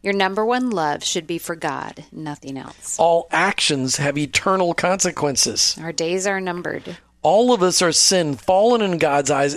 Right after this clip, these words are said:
Speaker 2: and, and it puts us all, every one of us who are not following Jesus, all of, e-, every one of us, period, every one of us are on the same level playing field.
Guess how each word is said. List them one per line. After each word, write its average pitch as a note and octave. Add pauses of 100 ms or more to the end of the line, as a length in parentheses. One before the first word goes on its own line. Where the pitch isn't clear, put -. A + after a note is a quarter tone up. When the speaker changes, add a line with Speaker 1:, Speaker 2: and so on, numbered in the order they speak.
Speaker 2:
and, D3+ (280)
and D#3+
it F3
puts -
us F3+ (100)
all, F#3+
every B3
one A#3+
of G#3
us D#3+ (340)
who F3
are F3
not F#3+
following F3
Jesus, E3 (360)
all A3+
of, F#3+
e-, E3+
every A3+
one G3+
of C#3
us, - (100)
period, E3+
every A3
one G#3
of F3
us D#3
are E3+
on D3+
the C#3
same F3
level E3+
playing D3
field. A2+